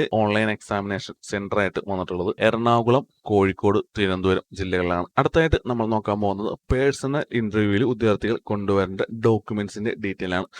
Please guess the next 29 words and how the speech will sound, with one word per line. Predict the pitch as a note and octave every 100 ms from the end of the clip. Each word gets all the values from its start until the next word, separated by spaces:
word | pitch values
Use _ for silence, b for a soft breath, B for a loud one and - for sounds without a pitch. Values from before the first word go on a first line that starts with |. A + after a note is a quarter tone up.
| B -
So, | E3+ C3+
ഞാൻ | D#3+
നേരത്തെ | D#3 C#3+ D#3+ -
സൂചിപ്പിച്ച | B2 A2 G#2+ G2+ G2
പോലെ | F#2+ A#2 B2
number | C3 C#3+
of | C#3+ - A#2
applications | A#2+ - A#2 - A2 - - _ -
കൂടുതലാണെന്നുണ്ടെങ്കിലാണ് | C3 C#3+ E3 D#3+ A#2 A2+ A2 G2+ G2 G2+ F2+ F2+ -
ഈ | A2
പറയുന്ന | A2 G#2 A2 - - A2+
റിട്ടേൺ | G#2+ _ A#2 - -
ടെസ്റ്റ് | G#2+ - - A2
ഉണ്ടായിരിക്കുക, | G2 F#2 F#2+
അതായത് | G2 - G#2
ഓൺലൈൻ | G#2+ A2+ G#2 G2+
റിട്ടേൺ | - G2+ G2
ടെസ്റ്റ് | - G2
ഉണ്ടായിരിക്കുക. | G2 F#2 F2+ - G2+
So, | A#2 A2
number | A2 A#2 A#2
of | B2
applications | A2+ A#2 A#2 - A2+ C3+ - -
കുറവാണെന്നുണ്ടെങ്കിൽ | A#2 A#2+ C#3 A#2 G#2+ G2 G2 B2 C#3
ഈ | D3+
പറയുന്ന | C#3+ C3 C3 - _ -
പേഴ്സണൽ | A#2 A2+ - B2+ - A#2
ഇന്റർവ്യൂ | G#2 G#2 G2+
ആയിരിക്കും | F#2+ F2